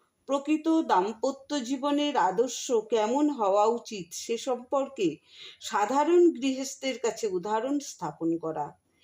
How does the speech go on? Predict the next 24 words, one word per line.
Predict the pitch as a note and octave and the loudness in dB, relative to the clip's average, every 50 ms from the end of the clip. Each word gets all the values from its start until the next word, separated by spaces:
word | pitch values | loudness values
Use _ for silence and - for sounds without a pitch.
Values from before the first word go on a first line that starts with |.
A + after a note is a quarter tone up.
| - - - - _ | -20 -20 -20 -20 _
সংসার | - - C4+ C4+ C#4+ D4 C#4+ - D4+ C#4+ C#4+ C#4+ C#4+ | -6 -2 0 2 2 2 2 4 4 4 4 2 -2
জীবনে | C4+ C#4 A#3+ C#4 C4+ C4+ C#4 C#4 C4+ | -6 -2 0 2 4 4 4 2 0
স্বামী | - C#4 A#3+ A#3 A#3+ C4 C4+ | 0 0 0 2 2 0 -2
স্ত্রীর | C4 - - - B3+ B3+ A#3+ | -4 -6 -10 -8 -6 -6 -6
সম্পর্ক | - - - B3 A#3+ A#3+ A#3 - B3 B3 A#3+ A#3 - B3 A#3+ | -6 -6 -4 -4 -4 -2 -2 0 0 0 0 -2 -2 -2 -2
কেমন | A#3+ - A#3 A3 A3 A#3+ C4+ C#4 C4 | 0 -2 -2 0 0 0 -2 -2 -2
হবে, | A#3 G3+ E3 D#3+ E3+ E3 E3 F3 - _ _ - - - - _ - | -4 -4 -4 -2 -2 -2 -2 -4 -10 _ _ -20 -20 -20 -12 _ 0
পরস্পরের | B3 B3+ C4 D4+ D#4 D4+ - - D#4 D4 D4+ D#4+ D#4+ D#4 D4+ | 2 2 2 2 0 -2 -2 0 2 2 4 4 4 4 4
মধ্যে | C#4+ C4+ B3+ G#3+ - C4+ C4 B3 | 2 2 0 -2 -2 -4 -2 0
ব্যবহার | F#3+ A3+ G#3 G#3 G#3+ A#3+ A#3+ B3 C4 C4 C4+ C#4+ C#4+ D#4 - _ _ _ - | 2 4 4 4 2 0 -2 0 0 0 0 0 -2 -4 -12 _ _ _ -2
এবং | - G#3+ A#3 A3 B3+ B3+ B3 | 0 0 2 2 0 -2 0
বোঝাপড়ার | A3 G#3 A3 G#3 A3 B3 B3 B3 B3 B3 A#3+ A#3+ C4 C4 A#3+ A#3 | 2 2 2 2 4 0 0 0 2 2 2 2 2 0 -2 0
দ্বারা | - A#3+ A#3 A3 A#3 A3+ | 0 0 2 2 2 2
জীবনকে | G3+ - - G#3 G3+ F3+ A3+ A#3+ B3 B3+ B3+ - - A3+ G3+ E3+ E3+ | 0 0 -2 -6 -2 2 2 2 2 2 -2 -4 -4 -4 -4 -4 -2
কতদূর | - G3 A#3 - A#3 A#3+ A#3 C4 C#4 D4 C#4+ D4+ | -2 -2 -2 0 -2 -2 -2 -2 -2 0 2 2
মধুময় | D4 D4 C#4 A3+ A#3+ A#3+ A#3+ A#3 A3 G#3 G3+ F#3+ F#3 | 2 2 0 0 -2 -2 0 0 0 2 0 0 0
করে | - G#3 G3 G#3 G#3+ | 0 0 0 0 0
তোলা | G#3 G#3+ G#3 G3+ G3+ | 0 0 0 0 -2
সম্ভব, | G#3 - - G3+ E3+ F3+ A3 A#3 A#3 A3 F#3+ E3 D#3 - - _ - - - - - - _ - | -2 -4 -4 -4 -4 -4 -4 -6 -4 -2 -2 -2 -2 -4 -10 _ -20 -20 -20 -20 -20 -20 _ -10
সেগুলি | - - C4 B3 A#3 D4+ D4 C4+ B3+ A#3 G3+ F#3+ | -4 -2 -2 0 0 -2 -2 -2 -2 0 0 2
নিজেদের | G3 G#3 G#3+ G3 G3 C4 C4+ A3+ A#3+ A3 G3+ F#3 F3 E3 D#3 | 2 2 0 -2 -4 -4 -4 -2 0 0 0 0 0 -4 -6
জীবনে | - - G3+ G#3 G3 B3 B3 B3+ B3+ A#3 F#3+ | -8 -14 -8 -2 0 0 2 2 2 2 2
অনুষ্ঠান | F#3+ G3 G3+ A3+ A#3+ A#3 - - - - C#4 C4+ C4+ C4+ | 2 2 0 0 -2 -4 -8 -10 -10 -6 -4 -2 -2 -2
করে | C4 - A3 F3+ E3+ E3 D#3+ | 0 0 0 2 2 0 0